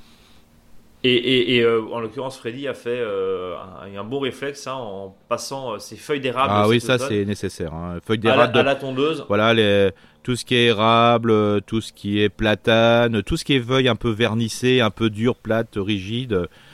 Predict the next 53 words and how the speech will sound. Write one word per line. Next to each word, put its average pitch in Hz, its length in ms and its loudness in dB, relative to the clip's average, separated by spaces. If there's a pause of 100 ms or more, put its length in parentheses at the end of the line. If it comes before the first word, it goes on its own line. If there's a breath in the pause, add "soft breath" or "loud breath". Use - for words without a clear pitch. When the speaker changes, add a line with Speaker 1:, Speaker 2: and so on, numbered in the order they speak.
(180 loud breath)
Speaker 2:
ça, 107 300 2
euh, 95 240 4
l'idéal, 104 560 2
euh, 92 200 0
c'est - 160 -10
de 92 80 -4
vraiment 101 260 -2
dépasser 101 340 -2
à 95 60 0
la 92 60 -4
tondeuse 107 440 -2
parce - 180 -6
que 113 100 -2
le 107 120 2
risque 127 300 -2
que 113 80 -4
l'on 107 200 -2
a, 139 200 -2 (500 soft breath)
euh, 95 240 0
c'est - 140 -6
le 104 120 0
fait 117 240 -2
que 107 100 -4
les 104 120 0
feuilles 113 220 -2
se - 100 -10
mettent 98 240 -6
l'une 120 140 -2
à 107 80 -2
côté 104 300 -4
de 95 100 -8
l'autre 139 240 -2
et 95 60 -6
ce - 40 -16
qu'on 92 140 -8
a 90 100 -6
fait, 101 220 -8
le, 95 80 -8
on 90 160 -8
appelle 98 240 -8
ça, - 100 -12
moi 98 140 -6
j'appelle 98 240 -4
ça 104 140 -4
le, 85 200 -4 (680 soft breath)
le, 90 280 -2
le 98 120 0
stade, 110 360 -2
euh, 92 160 -2 (380)
télé-, 107 300 0
euh, 80 240 -6 (160)
annuaire 110 260 0
téléphonique. 98 640 -4